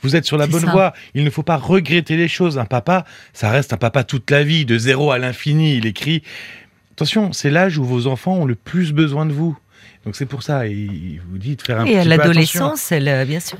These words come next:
Speaker 2: elles ont besoin d'un père.
Speaker 1: Euh, il y a Nathalie qui, euh, dit que vous vous remettez en question, c'est très bien, mais les solutions, euh, que vous serez amenés à prendre doivent être dirigées et en accord avec les enfants. Le passé, c'est du passé, on le disait tout à l'heure, le présent,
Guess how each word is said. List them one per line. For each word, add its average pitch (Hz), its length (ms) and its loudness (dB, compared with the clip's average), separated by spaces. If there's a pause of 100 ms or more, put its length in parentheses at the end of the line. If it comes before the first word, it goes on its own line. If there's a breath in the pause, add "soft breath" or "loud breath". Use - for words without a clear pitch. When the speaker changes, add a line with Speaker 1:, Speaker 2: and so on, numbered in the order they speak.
Speaker 2:
elles 139 220 0
ont 135 60 0
besoin 147 340 -6
d'un 147 160 -6
père. 117 300 -12
Speaker 1:
Euh, 151 500 2
il 170 80 0
y 185 40 6
a 196 40 4
Nathalie 139 580 2
qui, 131 240 -2
euh, 113 440 0
dit 117 140 -8
que 120 40 -10
vous 131 140 -8
vous 139 80 -2
remettez 135 320 0
en 127 80 0
question, 139 260 -2
c'est 127 140 -4
très 143 160 -2
bien, 190 160 2
mais 160 100 0
les 135 80 2
solutions, 147 640 0
euh, 120 240 0
que 127 100 -6
vous 123 140 -2
serez 127 240 0
amenés 131 240 2
à 120 100 2
prendre 185 240 0
doivent 131 220 2
être 127 340 0
dirigées 160 720 0 (460 loud breath)
et 180 220 4
en 143 160 -2
accord 165 280 0
avec 127 220 0
les 120 220 2
enfants. 160 360 2 (440 loud breath)
Le 90 80 -8
passé, 113 340 0
c'est 113 140 0
du 95 100 -2
passé, 120 400 0
on 127 140 -2
le 104 100 0
disait 101 220 0
tout 98 160 -10
à 113 100 2
l'heure, 160 180 2
le 113 120 -2
présent, 151 400 -2